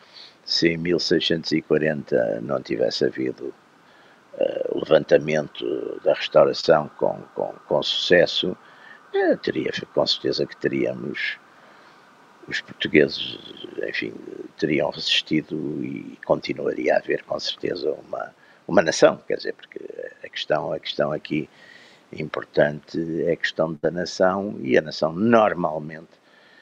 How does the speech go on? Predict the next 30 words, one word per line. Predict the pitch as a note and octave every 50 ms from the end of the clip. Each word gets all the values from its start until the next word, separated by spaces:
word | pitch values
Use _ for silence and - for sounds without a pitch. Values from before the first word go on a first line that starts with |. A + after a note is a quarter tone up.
| _ _ _ _
as | G#2 F2 -
nações | F2 F2 E2 - - F2+ F2+ -
querem | - - - F#2 F#2 F2 F#2 F#2+ F#2 F#2
o, | G2+ G2+ G#2 G#2+ A2 A2 -
querem | - - G2 D2+ D2
o | D#2
Estado | - - - - - - - _ _ _
para | -
se | - - -
defender, | - - C#2 C#2 C2 - - - - _ -
até | - - - - - -
porque | - - - _ _ _ - B1+ C2+ - - _ - - - - - - - - - _
perceberam, | _ - - - - - A1+ - C#2 C#2 C2+ C2+ D2 C#2+ C2+ - - - - - - - - -
eh, | - - - - -
historicamente | - - - - - - A1+ - - - - - B1 B1+ B1+ - - - - - - - -
que | - - - C2+ B1 - - B1+ - - - -
nações, | - - - - - - - - - - - - -
as | G#1 - -
nações | - - - - - C#2+ - -
querem | - - G#2 F2+ D#2 D2+ D#2 D2
um | C#2
Estado, | - - - - D2 D#2+ E2 F2 -
era | - D#2 D2+
uma, | C2+ - - - - _ _ - - - - - - - - _ _
uma | - - -
ideia | - - - C2 B1+ B1 - - -
que | - -
o | - -
Carlos | - - C2+ A#1 - -
Friedrich | - B1+ C2+ C2+ - - C#2+ B1+ - -